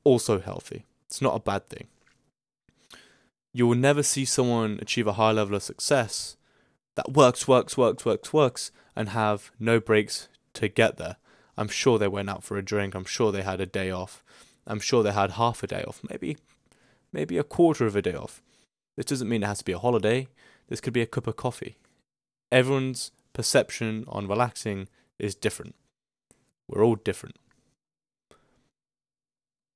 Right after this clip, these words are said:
The next step I'm gonna talk about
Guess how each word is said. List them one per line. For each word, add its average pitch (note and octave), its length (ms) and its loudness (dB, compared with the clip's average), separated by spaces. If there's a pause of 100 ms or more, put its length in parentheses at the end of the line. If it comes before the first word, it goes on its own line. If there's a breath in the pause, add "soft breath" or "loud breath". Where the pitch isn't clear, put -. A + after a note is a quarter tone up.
(1400)
The A#2 100 -2
next C3 220 2
step - 340 0 (540)
I'm G#2 80 -12
gonna G2 80 -10
talk - 280 -10
about G2 360 -4